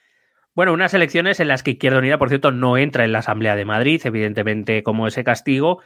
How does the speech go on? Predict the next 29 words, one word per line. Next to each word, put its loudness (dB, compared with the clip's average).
y -4
quien -2
sí -2
lo 2
hace 0
es -4
Podemos, -2
la 0
recién 0
fundada 0
Podemos, 2
que -2
no 0
tiene 0
ni 2
un 2
año 2
de 2
vida -2
y -4
que -2
consigue -2
veintisiete 0
escaños -2
en 0
la 2
Asamblea -2
de -2
Madrid. -8